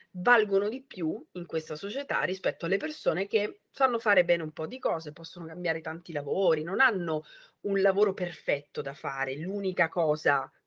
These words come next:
ehm, come dire, ehm, ehm, u-, un'unica strada, ma hanno, possono fare molte cose diverse. Non è detto che non abbiano una vocazione.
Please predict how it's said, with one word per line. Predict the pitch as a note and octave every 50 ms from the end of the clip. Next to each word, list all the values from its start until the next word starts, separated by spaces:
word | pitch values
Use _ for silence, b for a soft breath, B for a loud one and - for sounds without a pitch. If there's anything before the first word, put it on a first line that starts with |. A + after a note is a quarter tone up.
| _ -
ehm, | - D3 C#3+ C#3+ C#3+ D3 D3 D3 C#3 D3
come | - D#3 D#3+ E3
dire, | E3 E3 D3+ D3 C#3+ C#3+ C#3+ B B B B B B B B -
ehm, | - D#3+ D#3 D#3 D3+ D3 D3 C#3+ C#3+ C#3+ C#3+ C#3+ C#3+ C#3 C#3 C#3 C#3 C3+ C3+ G2+ -
ehm, | - - E3 D3 - -
u-, | A3 - -
un'unica | - A#3 A#3 B3+ C4 C4 A3+ G#3+ G3
strada, | - - - - E3+ D3 C3 B2+ C3+ C#3+ D#3 D#3 E3 - -
ma | - B3 C4+ C4 A3+ F3+
hanno, | E3+ G3+ A#3 B3+ C#4+ C4+ G#3+ F3 D#3+ G3 - -
possono | - G#3 G3 - - C4 C4
fare | A#3 E3+ D#3+ F3
molte | F3 E3 E3 - - F#3+
cose | - E3 D#3 D#3
diverse. | D3+ D#3 D3 C#3 C3 C3+ - - - - -
Non | G3 A3 B3 D4+
è | E4
detto | A#3 E3 D#3+ - - -
che | - F3+
non | D3 C#3+
abbiano | C3+ C#3+ D3 C#3 C#3+
una | C#3+ C#3
vocazione. | C#3 C#3 - - D#3+ _ - - - D#3+ C3+ C3 C3 C#3+ D3 -